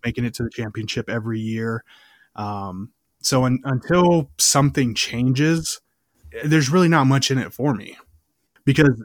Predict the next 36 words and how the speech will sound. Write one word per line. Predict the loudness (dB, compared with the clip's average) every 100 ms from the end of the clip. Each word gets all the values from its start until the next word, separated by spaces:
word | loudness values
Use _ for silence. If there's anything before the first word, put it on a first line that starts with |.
| _
the | -4 -2 0
N | 4 6
F | 6 4
L, | 4 6 6
in |
my | 2 -2
opinion, | -4 -6 -6 -6 -8 -10 _ _ -4
it | 0
just | 2 2
seems | 4 6 6
like | 4 2 0 _ _ _
a | -2 0
new | 2 4 4
team | 2 4 4 6 2 -2 _ _ -12
has | -8 -2 0 0
a | -2
chance | -4 -8 -10 -6 -6
to | -4 -6
win | -4 -4 -4
every | -6 -4 -4
year, | -4 -4
or | -2 0
there's | 2 2
a | 0
surprise | -4 -4 -2 0 2 0
team | 0 0 0 -4 -10 -16 -6
that | -4
gets | -2 -4
in | -2
the | -4
playoffs, | -4 -4 -2 -4 -6
or | -6 -6 -8 -10 -18 _ _ _ -12
I | -6
forget | -4 -2 -2
the | 0
stat, | 0 -2 -6 -8